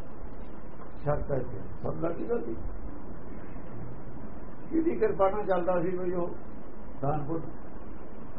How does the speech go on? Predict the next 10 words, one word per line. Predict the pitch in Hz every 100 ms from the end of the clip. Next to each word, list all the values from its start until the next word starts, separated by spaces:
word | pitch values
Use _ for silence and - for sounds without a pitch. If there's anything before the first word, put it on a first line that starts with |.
| - - -
ਜੇ | 135
ਭੁੱਖਾ | 135 - - 151
ਰੋਟੀ | 156 147 175
ਖਾ | 160 160
ਗਿਆ, | 185
ਪੁੰਨ | 180 185
ਉਹ | 175 190
ਦਾਨ | 196 165 170 190
ਹੀ | 190
ਹੈ। | 180 214 -